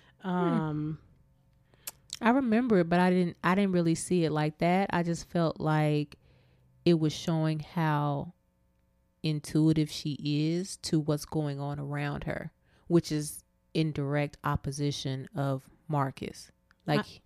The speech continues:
Speaker 1: you know what I mean?
Speaker 2: Mm-hmm.
Speaker 1: And she was always very like, "Okay, well, what about this, guys? Or what about this guy?" Like, she was, she's the creative of the, uh,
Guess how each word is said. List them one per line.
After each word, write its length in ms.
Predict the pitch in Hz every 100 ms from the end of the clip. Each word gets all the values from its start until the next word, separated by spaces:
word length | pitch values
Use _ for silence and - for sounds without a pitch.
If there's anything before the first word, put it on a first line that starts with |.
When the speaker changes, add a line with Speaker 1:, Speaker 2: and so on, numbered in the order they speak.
| _ _ -
Speaker 1:
you 100 | 175
know 80 |
what 100 | 165 160
I 40 |
mean? 360 | 156 160 160 165
Speaker 2:
Mm-hmm. 220 | 254 247 277 -
Speaker 1:
And 140 | 160
she 260 | - 180 160
was 180 | 151 -
always 600 | 151 160 156 151 151 147
very 440 | 151 151 151 151
like, 320 | 147 143 147 - _ -
"Okay, 300 | 254 294 285
well, 100 | 226
what 140 | 233 233
about 280 | 233 240
this, 200 | 254 254
guys? 440 | - 175 180 185 185
Or 60 |
what 140 | 175 196
about 320 | 196 202 -
this 220 | 214 202
guy?" 200 | - 170
Like, 160 | 165 156
she 140 | -
was, 260 | 180 165 175
she's 240 | - 196 180
the 80 | 165
creative 800 | - 156 139 151 165 175 170 - _ _ _ _ _
of 320 | 165 175 165 160
the, 380 | 170 170 165 160
uh, 420 | 165 165 160